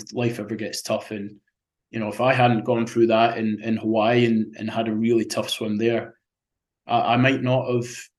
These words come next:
had it in me to, to finish off in, in Japan when times got tough. So, um, that's not really answering your question, though. It's, <laughs> I, I'd say, I mean, I think en-, enjoyable,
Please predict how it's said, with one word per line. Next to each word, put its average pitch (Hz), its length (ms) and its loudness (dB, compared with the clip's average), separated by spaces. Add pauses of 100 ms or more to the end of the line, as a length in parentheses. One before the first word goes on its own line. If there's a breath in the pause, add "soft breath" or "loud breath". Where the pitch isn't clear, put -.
(1300)
had 131 340 2
it 117 120 2
in 131 160 4
me 131 180 2
to, 120 500 2
to - 140 -12
finish 127 340 -2
off 127 240 4
in, 120 300 0
in 120 160 0
Japan 120 360 -4
when 131 180 0
times 117 260 -2
got - 200 -8
tough. - 240 -10
So, 107 380 -14 (920)
um, 107 720 0 (1200)
that's - 200 -10
not 123 120 -4
really 117 200 0
answering 113 400 -2
your 107 100 -8
question, 123 400 2
though. 117 180 2
It's, 220 300 6
<laughs> 220 340 6
I, 233 2000 2
I'd 196 180 2
say, 220 340 6
I 175 60 6
mean, 165 360 4
I 151 100 -2
think 180 220 0
en-, 139 240 0
enjoyable, 131 920 2